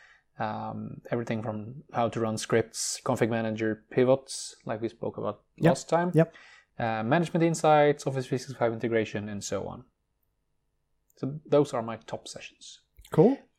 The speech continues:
Speaker 1: Also remember that after the keynotes, they will release more sessions.
Speaker 2: That is a very good point, 'cause some new things are bound to be presented at the keynotes.
Speaker 1: Yep.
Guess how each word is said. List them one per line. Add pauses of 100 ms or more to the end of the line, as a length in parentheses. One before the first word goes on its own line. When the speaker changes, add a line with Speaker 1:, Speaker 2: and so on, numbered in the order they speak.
Speaker 1:
Also
remember (100)
that
after
the
keynotes, (720)
they
will
release
more
sessions. (580)
Speaker 2:
That
is
a
very
good
point,
'cause
some
new
things
are
bound
to
be
presented
at
the
keynotes.
Speaker 1:
Yep.